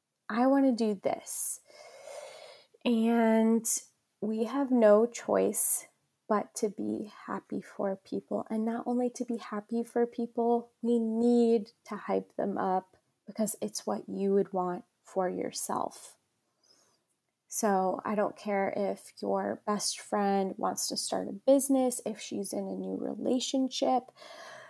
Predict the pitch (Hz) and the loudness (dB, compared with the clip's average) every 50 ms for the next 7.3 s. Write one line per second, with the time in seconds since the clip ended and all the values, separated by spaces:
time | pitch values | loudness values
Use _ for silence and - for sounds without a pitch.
0 | - - - _ _ _ - - - - - - - 233 226 - 254 262 247 302 | -20 -20 -20 _ _ _ -2 0 0 0 -2 -2 0 0 2 2 2 2 6 6
1 | 311 311 311 - 302 269 226 202 196 180 185 202 196 233 240 254 262 269 277 277 | 6 6 6 4 4 4 4 4 4 2 0 0 2 2 4 6 6 4 4 2
2 | 269 269 _ _ _ _ _ _ _ _ _ _ _ _ _ _ _ _ _ _ | 0 -6 _ _ _ _ _ _ _ _ _ _ _ _ _ _ _ _ _ _
3 | _ _ _ _ _ _ _ _ _ _ 226 240 247 247 254 285 311 302 - - | _ _ _ _ _ _ _ _ _ _ 2 4 6 6 6 6 6 4 2 0
4 | - 220 220 226 - - 240 226 220 220 226 220 208 - - 185 190 190 202 208 | -2 -2 -2 -2 0 0 0 0 2 2 0 -2 -2 -2 -2 -2 0 -2 -2 -4
5 | - 220 214 196 - 202 202 202 196 - _ _ - 208 202 190 185 190 196 - | -4 -4 -4 -4 -4 -4 -4 -4 -6 -10 _ _ 0 2 4 4 4 2 -2 -4
6 | - - _ _ - 202 202 185 185 180 180 - _ - 208 196 190 185 185 185 | -6 -10 _ _ -6 -6 -4 -4 -6 -8 -12 -6 _ 4 6 6 6 6 6 4
7 | 185 185 190 180 - | 4 2 0 -2 -8